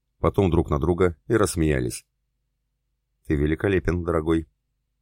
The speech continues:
«А ты прекрасна». Не торопясь, пошли в ванную комнату,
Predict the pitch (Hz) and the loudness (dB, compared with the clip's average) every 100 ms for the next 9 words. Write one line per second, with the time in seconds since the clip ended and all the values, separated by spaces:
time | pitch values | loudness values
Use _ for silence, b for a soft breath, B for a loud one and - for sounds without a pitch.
0 | _ - 71 78 69 73 69 60 - 57 | _ -6 -2 -2 -2 -2 -2 -4 -6 -12
1 | _ _ _ _ _ _ _ _ _ _ | _ _ _ _ _ _ _ _ _ _
2 | - 80 78 78 76 104 110 - - 90 | 0 2 4 2 4 2 2 0 0 0
3 | 82 76 90 92 90 - 71 71 69 78 | 0 0 0 0 0 0 0 0 0 -2